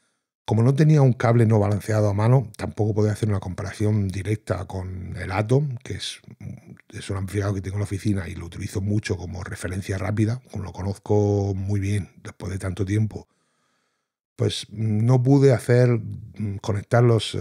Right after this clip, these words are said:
auriculares a ese amplificador para ver cómo, cómo iba. Así que decidí cambiar de auriculares.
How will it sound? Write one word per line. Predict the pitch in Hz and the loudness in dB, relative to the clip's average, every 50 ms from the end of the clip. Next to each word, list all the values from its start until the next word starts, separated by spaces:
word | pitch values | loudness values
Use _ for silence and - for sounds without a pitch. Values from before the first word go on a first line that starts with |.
| 101 104 101 | -2 0 0
auriculares | 101 98 101 95 101 107 110 113 104 - 117 | 0 -2 -2 -2 0 0 2 2 0 0 0
a | 104 104 | 0 0
ese | 101 101 95 - - 104 | 0 -2 -2 -4 -4 -6
amplificador | 98 101 95 92 87 101 98 104 104 107 - | -4 -4 -6 -6 -6 -4 -4 -2 -2 -4 -4
para | - - 98 95 95 | -2 -4 -4 -4 -2
ver | 95 101 101 98 98 | -4 -4 -4 -4 -6
cómo, | - - 101 95 95 95 95 92 87 87 82 82 - - | -6 -8 -8 -6 -6 -6 -6 -6 -8 -10 -12 -14 -14 -10
cómo | - - 98 95 92 | -8 -6 -6 -4 -4
iba. | 90 85 82 82 85 - _ _ _ _ _ _ _ _ _ _ _ _ _ _ _ _ _ _ | -6 -8 -10 -12 -14 -16 _ _ _ _ _ _ _ _ _ _ _ _ _ _ _ _ _ _
Así | - 104 - 131 127 | -6 -2 0 2 4
que | 135 156 147 - | 4 4 2 0
decidí | - 95 101 107 - 101 104 | -6 -10 -8 -8 -4 -4 -4
cambiar | 101 - 107 107 107 101 104 113 | -2 0 0 0 0 0 2 2
de | 117 | 2
auriculares. | 107 104 92 - - - - - - - - | 2 0 -2 -6 -8 -10 -10 -12 -12 -12 -14